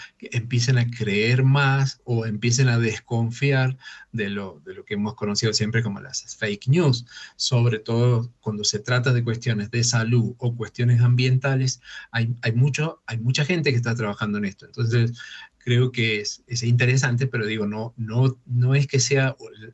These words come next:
una manera mejor que otra, simplemente donde uno se pueda sentir un poco más cómodo. Eh, yo en este momento hago trabajo de, de, de divulgación. De hecho, que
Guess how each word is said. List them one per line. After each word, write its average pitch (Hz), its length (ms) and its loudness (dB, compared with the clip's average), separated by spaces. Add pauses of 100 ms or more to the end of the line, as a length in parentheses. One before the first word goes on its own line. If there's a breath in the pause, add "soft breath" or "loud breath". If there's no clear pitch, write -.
(120)
una 113 540 0
manera 104 560 -4
mejor 113 420 -2
que 165 140 0
otra, 120 260 0
simplemente 117 520 -2
donde 104 220 0
uno 113 120 -6
se 117 120 -8
pueda 107 180 -8
sentir 135 280 -10
un 104 80 -8
poco 113 240 -10
más 220 160 -8
cómodo. 131 440 0 (580 loud breath)
Eh, 107 400 -10
yo 117 240 -2
en 123 80 6
este 120 120 2
momento 127 280 4
hago 120 180 2
trabajo 110 420 -4
de, 90 220 -14 (140)
de, 90 300 -10
de 92 160 -12
divulgación. 110 720 -2 (180)
De 113 100 -2
hecho, 117 180 0
que 107 240 -2